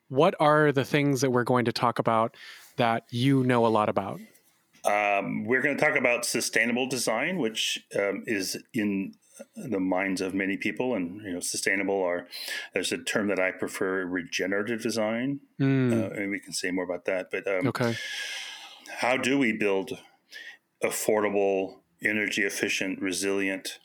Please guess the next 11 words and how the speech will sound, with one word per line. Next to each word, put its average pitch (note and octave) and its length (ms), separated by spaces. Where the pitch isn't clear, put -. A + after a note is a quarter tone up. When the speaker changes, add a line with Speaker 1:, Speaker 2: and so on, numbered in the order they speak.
Speaker 2:
homes G#2 560
and F2 160
communities? F#2 800
Um, C3 560
so - 140
we're G2 60
gonna F#2 100
talk G2+ 120
about F#2+ 200
that, G2+ 320
and F#2+ 320